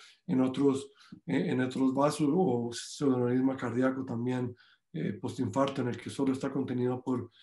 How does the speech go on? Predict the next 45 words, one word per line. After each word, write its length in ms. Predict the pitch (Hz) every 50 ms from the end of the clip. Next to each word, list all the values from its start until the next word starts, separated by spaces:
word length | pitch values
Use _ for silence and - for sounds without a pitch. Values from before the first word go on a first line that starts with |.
| - _ _
digamos, 300 | - 120 123 123 131 127
pericardio 480 | - 135 127 117 - - 135 127 120 123
en 80 | 120 120
ese 160 | 107 123 120
caso. 380 | - 123 113 - - - - _ - - - - - _ _ -
Eh, 400 | 151 127 123 123 123 - - -
pero 540 | - 147 147 139 139 135 131 127 123 127 - - _ _ _ _ 147
no 120 | 143 147
es 140 | 156 151 -
que 500 | - 180 175 170 170 170 175 185 160 -
vaya 380 | 170 143 135 143 143 147 156 160
a 80 | 160
pasar 340 | - 139 131 - 139 135 180
uno 380 | - 175 156 156 160 165 165 160
y 160 | 156 151 139
si 180 | - - - 139
uno 140 | 139 151
se 100 | 156 170
espera 520 | 160 - - 165 156 151 151 156 160 151 143
va 340 | 135 135 135 135 139 139 139
a, 60 | 135 - 104 117 - - - - - - - - - 95
a 60 | -
seguir 320 | - - 131 127 135 139
al 140 | 143 135 139
otro, 400 | 151 160 156 - 175 175 175 - - - - _ _
sino 340 | - - 135 131 135 131 135
que 280 | - 151 147 151 147
el 340 | - 147 151 165 175 - -
que 140 | - 139 127
se 140 | - 127 123
da 180 | 135 156 165
fue 160 | 165 170 160
el 80 | 139 -
que, 300 | - 151 135 131 131 - - _ _ _ _ -
el 140 | 143 -
que 100 | - 139
dio, 160 | 135 139 165 170
simplemente 480 | - 175 151 - 156 147 156 156 156
es 60 | 151
un 80 | 180 185
continuo 420 | 180 170 143 - 151 156 160 160
de 80 | 156 139
severidad, 480 | - 131 123 123 120 120 123 127 131 135
eso 160 | 131 - 135
sí. 260 | - 143 123 104